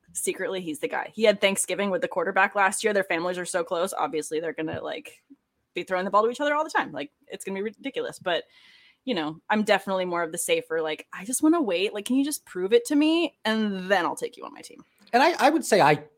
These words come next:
Speaker 2: would probably be in the middle, maybe geared more towards trying to get ahead. And Mitch always says, "I play Dynasty scared," but I, I, I still don't see it.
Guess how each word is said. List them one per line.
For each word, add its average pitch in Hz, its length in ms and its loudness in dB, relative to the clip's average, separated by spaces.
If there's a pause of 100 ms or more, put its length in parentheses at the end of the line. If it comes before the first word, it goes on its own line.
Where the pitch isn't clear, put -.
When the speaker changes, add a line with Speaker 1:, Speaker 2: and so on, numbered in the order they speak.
(140)
Speaker 2:
would 139 160 -8
probably 147 400 4
be 127 260 -4
in 120 240 -2
the 113 60 0
middle, 120 480 0
maybe 113 280 -2
geared 104 300 -6
more 110 300 -2
towards 113 480 -4
trying 117 340 0
to 110 80 0
get 110 180 2
ahead. 113 360 2 (260)
And 143 180 8
Mitch 190 240 8
always 147 280 8
says, 135 180 8
"I 120 240 4
play 127 340 4
Dynasty 110 540 0
scared," 113 680 2 (520)
but 143 120 2
I, 131 160 2
I, 110 140 -4 (180)
I 151 60 6
still 135 260 2
don't 101 200 2
see 156 220 -2
it. 165 140 -8